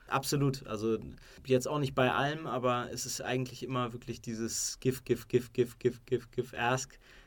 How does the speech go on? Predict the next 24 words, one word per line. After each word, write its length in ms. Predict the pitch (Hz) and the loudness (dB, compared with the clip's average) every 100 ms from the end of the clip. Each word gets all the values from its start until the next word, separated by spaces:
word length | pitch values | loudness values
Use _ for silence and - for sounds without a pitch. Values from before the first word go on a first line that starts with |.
| - | -18
Das, 380 | - 107 - - - | -8 -6 -6 -10 -6
denke 220 | 110 110 | -4 -4
ich, 120 | 117 - | -10 -10
ist 300 | 117 - - | -6 -4 -4
erforderlich 800 | - 107 123 120 104 92 92 - - - | -6 -6 -2 -2 -2 -6 -10 -14 -20 -6
und 180 | 139 123 | 0 6
wird 300 | 147 - - | 6 6 0
auch 160 | 104 - | -6 -4
eingefordert 760 | 139 143 107 - 104 92 71 - - - - - | -2 0 0 -2 -4 -2 -4 -8 -18 -20 -20 -18
von 180 | - 95 | -14 -14
vielen. 380 | - 95 92 90 - | -10 -10 -10 -14 -14
Also 200 | 90 95 90 - - - - | -8 -8 -8 -12 -18 -18 -6
wir 120 | 101 | -6
haben 120 | 101 | -6
zum 140 | - 107 | -8 -6
Beispiel 560 | 101 - 107 98 95 - | -6 -6 -4 -4 -4 -8
eine 200 | 95 92 | -10 -8
Beteiligung 640 | - 101 101 98 101 85 | -8 -6 -6 -6 -8 -8
an 100 | 95 | -8
einem 460 | 95 92 92 92 95 | -8 -10 -10 -12 -14
Supplement-Unternehmen, 1120 | - - 147 135 131 131 127 127 113 113 120 - - - - - - - | -10 -8 -2 0 0 -4 -8 -4 -4 -4 -6 -14 -20 -20 -20 -20 -16 -6
Novelyn, 640 | 101 107 107 139 156 170 - _ _ - _ _ _ - | 0 0 2 2 0 -4 -16 _ _ -20 _ _ _ -14
wo 760 | 92 101 107 104 101 104 95 - _ - - | -10 -4 -2 0 0 0 -2 -8 _ -20 -16
wir 680 | 92 98 101 95 92 87 | -12 -4 -4 -2 -4 -6